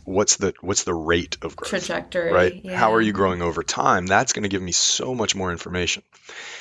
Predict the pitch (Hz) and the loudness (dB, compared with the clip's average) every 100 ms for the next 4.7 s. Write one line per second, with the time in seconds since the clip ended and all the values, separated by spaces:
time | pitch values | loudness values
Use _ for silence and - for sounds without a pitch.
0 | - - 110 - 113 110 101 139 147 156 | -18 -6 0 4 6 4 4 2 4 4
1 | 110 104 98 98 101 101 95 98 - 92 | 4 4 4 2 4 4 2 0 0 0
2 | 95 107 104 90 82 87 87 90 90 - | -4 0 2 2 0 -6 -4 -2 -2 -4
3 | _ - 92 90 90 - 92 90 90 - | _ -2 0 2 2 2 0 0 -2 -4
4 | 95 - 101 98 87 87 | -10 -10 -10 -6 -4 -4